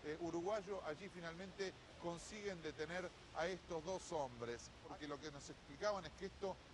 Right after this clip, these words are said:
va a terminar con allanamientos en los próximos minutos, teniendo en cuenta lo que estamos contando, que estos hombres estaban en el centro y que tenían un explosivo en su poder que usaron para tratar de escapar de la policía. No lo consiguieron, pero obviamente que en este momento se están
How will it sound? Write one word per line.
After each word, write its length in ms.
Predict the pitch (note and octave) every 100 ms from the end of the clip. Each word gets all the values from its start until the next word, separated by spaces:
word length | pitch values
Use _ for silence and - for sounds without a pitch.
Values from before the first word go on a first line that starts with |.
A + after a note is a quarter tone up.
| -
va 80 | F3
a 20 |
terminar 480 | G3+ F3+ D3 D3+ F#3+
con 140 | F3 D3
allanamientos 720 | C3 C#3 D3+ A3 F3+ C3+ A#2 - - -
en 60 |
los 100 | C#3
próximos 400 | C#3 F3+ D#3 D#3
minutos, 320 | C#3 G3 A3+ D#3
teniendo 280 | D3+ F#3 F3+
en 60 |
cuenta 400 | D#3 G3 G3+ F#3 D3 - -
lo 120 | C#3+ C#3+
que 80 |
estamos 280 | D3 G3 F#3
contando, 500 | - C#3 A3 A3 D3+
que 80 | D3+
estos 260 | D#3+ E3+ G3+
hombres 380 | G#3+ A3 G3 - - -
estaban 420 | C#3+ - A#3 G3
en 120 | D#3
el 100 | C#3+
centro 520 | C#3 G3 G#3+ A#3+ A3 -
y 40 |
que 140 | D3+ D3+
tenían 340 | E3 F3 G#3
un 100 | G3+
explosivo 720 | - - - D3 D3 - A3+
en 80 | F#3+
su 140 | - C3+
poder 400 | C#3+ D#3 G3 A3 - - -
que 80 | E3
usaron 420 | D#3+ G3+ A3 G#3
para 280 | E3 G3 G#3+
tratar 460 | E3+ D3+ F#3 G#3 G#3 - - -
de 100 | D#3+
escapar 460 | D3+ E3+ D#3 G3+ G3+
de 60 |
la 100 | D#3+
policía. 520 | D3 D#3 D#3+ A#3+ G3
No 120 | D#3+ G#3
lo 100 | F3+
consiguieron, 560 | D#3+ - F3+ A3+ F3 D3
pero 140 | F3+
obviamente 440 | G3+ E3+ A3 A3
que 120 | D#3+ D#3+
en 80 |
este 180 | G#3 G3+
momento 380 | E3 E3 G3+ G3
se 80 | -
están 240 | - F#3